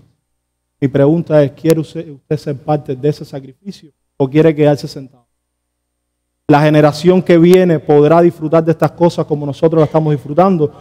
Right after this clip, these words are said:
¿O vamos a quedarnos sentados y que la generación que viene no disfrute de nada?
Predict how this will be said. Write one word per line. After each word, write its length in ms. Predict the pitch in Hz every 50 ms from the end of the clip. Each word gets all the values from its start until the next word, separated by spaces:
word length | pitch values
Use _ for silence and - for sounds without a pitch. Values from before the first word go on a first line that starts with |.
| - - -
¿O 120 | 143 147
vamos 300 | 151 156 170 175 175 170
a 60 | 165
quedarnos 380 | 151 156 156 160 165 170 160 -
sentados 460 | 165 147 143 - 165 165 170 165 160
y 20 |
que 100 | 143 151
la 80 | 143 139
generación 540 | 139 139 135 135 135 127 - - 151 151 135
que 80 | -
viene 360 | 139 135 135 143 143 143 139 131 _ _ _ _ _ _
no 240 | 139 139 143 143 143
disfrute 440 | 143 143 139 - 143 143 135 143 135
de 140 | 131 127 123
nada? 260 | 127 123 123 127